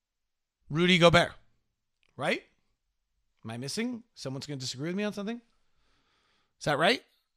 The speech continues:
Adrian Dantley could pr-, might fly in there somewhere. But at the three, unless you, if you're gonna play A D at the three, you could get there. So you go with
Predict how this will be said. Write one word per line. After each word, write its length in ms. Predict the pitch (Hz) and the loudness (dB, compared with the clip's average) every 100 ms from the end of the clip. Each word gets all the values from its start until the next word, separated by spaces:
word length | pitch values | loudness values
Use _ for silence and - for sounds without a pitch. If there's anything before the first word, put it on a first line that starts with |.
| - | 0
Adrian 360 | 190 185 208 | 2 4 4
Dantley 440 | 170 190 214 233 208 | 4 4 4 -2 -2
could 220 | 202 151 | -6 -8
pr-, 200 | - - 185 | -10 -8 0
might 320 | 196 214 - | 4 4 0
fly 340 | - 214 214 | 2 8 8
in 140 | 226 226 | 8 4
there 160 | 226 | 2
somewhere. 480 | 214 233 226 240 254 _ _ _ _ _ - - - | 2 2 2 0 -2 _ _ _ _ _ -20 -20 -8
But 120 | 160 | -2
at 240 | 170 170 | -2 -2
the 100 | 156 | -4
three, 400 | 185 196 220 254 | -2 -2 0 2
unless 260 | 240 196 - | 2 0 -2
you, 80 | 208 | -6
if 80 | 156 | -4
you're 80 | 190 | -4
gonna 100 | 180 | 0
play 180 | 220 208 | 2 4
A 140 | 226 | 4
D 160 | 202 226 | 4 2
at 80 | |
the 80 | 190 | 2
three, 260 | - 196 226 | -4 0 0
you 120 | 233 | 0
could 120 | 175 | -2
get 160 | 175 151 | 0 2
there. 160 | 202 | 2
So 100 | 220 | 2
you 120 | 180 160 | 0 2
go 140 | 175 | 4
with 180 | 170 | 2